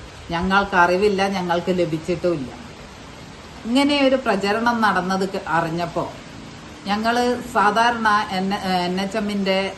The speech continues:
കേന്ദ്ര തലത്തിൽ നിന്ന് ആശമാരുടെ ഇൻസെന്റീവ് വർദ്ധിപ്പിച്ചു കഴിഞ്ഞാൽ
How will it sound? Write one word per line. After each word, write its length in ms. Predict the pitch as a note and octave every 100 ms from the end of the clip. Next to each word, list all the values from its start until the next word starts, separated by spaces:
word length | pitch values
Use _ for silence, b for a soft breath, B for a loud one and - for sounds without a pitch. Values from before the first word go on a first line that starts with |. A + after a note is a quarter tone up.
| -
കേന്ദ്ര 320 | F3+ F#3 F#3+ F#3+
തലത്തിൽ 420 | F3+ F3+ G3 F3+
നിന്ന് 260 | F3+ F3
ആശമാരുടെ 680 | F3+ E3+ E3 F#3+ F3+ F3+ E3+
ഇൻസെന്റീവ് 760 | F3+ F3+ E3 D#3 F3+ E3+ F3+ F3
വർദ്ധിപ്പിച്ചു 640 | F3 E3 D#3 E3+ E3+ D#3+
കഴിഞ്ഞാൽ 520 | E3+ D#3+ D#3+ D#3+ D#3+